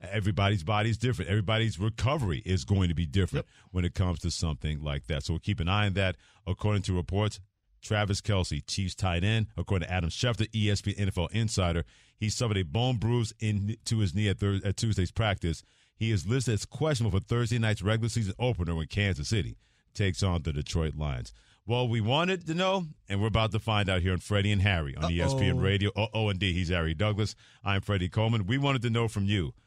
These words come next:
Speaker 1: the last time you wrote an actual check to pay for something.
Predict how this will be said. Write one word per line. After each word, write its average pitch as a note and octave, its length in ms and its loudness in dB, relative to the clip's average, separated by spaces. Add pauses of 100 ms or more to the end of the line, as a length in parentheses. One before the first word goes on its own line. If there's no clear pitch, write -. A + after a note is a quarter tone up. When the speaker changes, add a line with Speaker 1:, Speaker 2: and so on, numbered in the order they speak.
(320)
Speaker 1:
the A2 100 2
last C#3+ 360 0
time C#3 180 2
you C3 120 0
wrote B2 220 -2
an G#2 140 -4 (120)
actual D3 440 0
check B2+ 440 0
to A2 120 0
pay A#2 380 0
for G#2+ 180 -2
something. F#2 480 -2